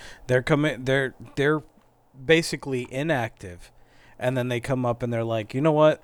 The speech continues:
We wanna, we want the name. It doesn't matter that you're already still performing as this band." So it causes confusion with fans because they're going expecting to see Saxon, right?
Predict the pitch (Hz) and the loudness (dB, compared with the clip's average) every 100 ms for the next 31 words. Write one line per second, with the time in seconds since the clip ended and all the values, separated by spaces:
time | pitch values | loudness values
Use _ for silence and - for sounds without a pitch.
0 | - 135 143 143 135 120 131 143 127 120 | -6 -2 0 2 0 0 2 2 4 0
1 | 120 104 90 85 92 107 113 127 123 120 | -2 -6 -6 -10 -10 -8 0 0 0 2
2 | 127 127 117 117 - 123 - 117 117 113 | 4 4 0 -2 -2 -4 -2 -2 -2 -2
3 | 104 - 120 117 113 - - - - - | -4 -4 0 0 0 -6 -14 -2 0 2
4 | 120 107 101 98 101 101 - 110 - _ | 2 2 0 -2 -2 -4 -6 -10 -12 _
5 | - - - - - - - 170 139 - | -20 -20 -20 -20 -20 -12 0 2 2 -2
6 | _ _ _ _ _ _ _ - - 131 | _ _ _ _ _ _ _ -14 -8 0
7 | 156 156 151 147 165 156 139 120 117 104 | 4 4 2 -4 -4 -4 -4 -2 -4 -8
8 | - - - - 139 - 131 104 98 117 | -12 -20 -20 -4 -2 0 0 0 -2 -8
9 | - - - - 156 165 139 139 131 127 | -12 -20 -18 -2 2 4 4 6 6 4
10 | 123 120 - - 113 - 110 - 110 - | 4 0 -4 -2 -2 -2 -6 -6 -4 -2
11 | 104 101 - - - - - _ _ _ | -2 -4 -8 -20 -20 -20 -20 _ _ _
12 | - - - 165 156 - 98 95 - 127 | -20 -16 0 4 4 2 -12 -14 -6 0
13 | 135 | 0